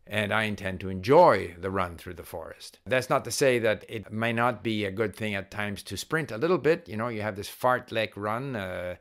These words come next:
little bit of aerobic and then anaerobic activity. But basically, I have to pace myself. Another thing about pacing yourself is that you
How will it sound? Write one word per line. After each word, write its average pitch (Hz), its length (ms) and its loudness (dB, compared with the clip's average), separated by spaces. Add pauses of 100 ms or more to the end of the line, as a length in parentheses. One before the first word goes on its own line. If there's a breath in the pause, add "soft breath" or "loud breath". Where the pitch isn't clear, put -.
little 117 220 -2
bit 107 180 -2
of 95 280 -4
aerobic 113 460 0
and 104 160 -4
then 101 140 -2
anaerobic 104 720 0
activity. 104 640 -4 (140)
But 98 300 0
basically, 127 540 0
I 107 140 -6
have 95 220 -4
to - 60 -14
pace 82 260 -10
myself. - 340 -16 (800)
Another 185 280 4
thing 117 300 -2
about 95 400 2 (360)
pacing 95 340 0
yourself 92 480 -4
is 101 400 -6
that 98 260 -6
you 98 340 -6